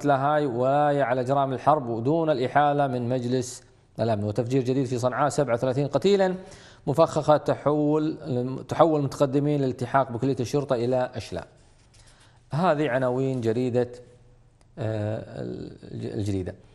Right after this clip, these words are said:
أخ محمد، آه، أنا بركز اليوم أمانة على موضوع يتعلق في الآن يمكن شأن دولي، الموضوع طبعًا المجزرة اللي صارت في فرنسا،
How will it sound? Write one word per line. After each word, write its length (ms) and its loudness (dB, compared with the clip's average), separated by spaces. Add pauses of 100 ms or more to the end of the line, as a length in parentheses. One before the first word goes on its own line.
(200)
أخ 140 2
محمد، 440 0
آه، 320 -2
أنا 100 0
بركز 300 0
اليوم 260 0
أمانة 320 -2
على 300 -2
موضوع 420 -2
يتعلق 420 0
في 380 -2 (140)
الآن 320 0
يمكن 240 -2
شأن 300 -2
دولي، 320 0
الموضوع 540 0
طبعًا 240 0
المجزرة 380 -2
اللي 120 0
صارت 280 -2
في 180 -4
فرنسا، 420 -4